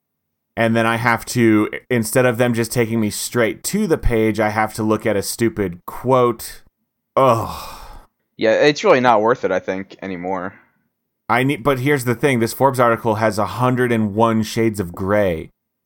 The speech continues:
Speaker 1: And I'm
Speaker 2: Wow,
Speaker 1: thinking
Speaker 2: that's, that's over, that's over f-, that's
Speaker 1: That's
Speaker 2: over
Speaker 1: over
Speaker 2: three
Speaker 1: two,
Speaker 2: times
Speaker 1: that's,
Speaker 2: more.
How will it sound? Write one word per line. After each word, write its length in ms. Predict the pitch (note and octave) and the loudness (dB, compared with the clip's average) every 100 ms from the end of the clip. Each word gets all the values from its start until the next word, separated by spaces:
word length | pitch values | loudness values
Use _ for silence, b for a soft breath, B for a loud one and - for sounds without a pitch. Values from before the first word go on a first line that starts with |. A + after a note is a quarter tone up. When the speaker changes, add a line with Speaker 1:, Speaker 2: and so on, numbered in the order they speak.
| _ _ _ _ _ _ | _ _ _ _ _ _
Speaker 1:
And 100 | A#2 | -2
I'm 80 | B2 | 2
Speaker 2:
Wow, 100 | A#2+ | 6
Speaker 1:
thinking 160 | B2+ A#2 | 6 6
Speaker 2:
that's, 360 | A#2+ - - - | 4 0 -8 0
that's 280 | B2+ D3 | 0 4
over, 420 | D#3 C3+ C3 A#2+ A#2+ | 4 4 4 4 2
that's 340 | B2+ C3 - | 2 2 4
over 180 | C#3+ C3 | 2 0
f-, 60 | - - _ _ - | -2 -16 _ _ 2
that's 200 | F#3+ A#3 | 4 6
Speaker 1:
That's 20 | |
Speaker 2:
over 120 | G#3+ | 6
Speaker 1:
over 120 | F3+ | 4
Speaker 2:
three 180 | C3 B2+ | 2 0
Speaker 1:
two, 40 | - | 2
Speaker 2:
times 300 | A#2+ A#2 - | 0 0 -2
Speaker 1:
that's, 160 | - | 0
Speaker 2:
more. 320 | A#2 G#2 G#2 | 2 0 -2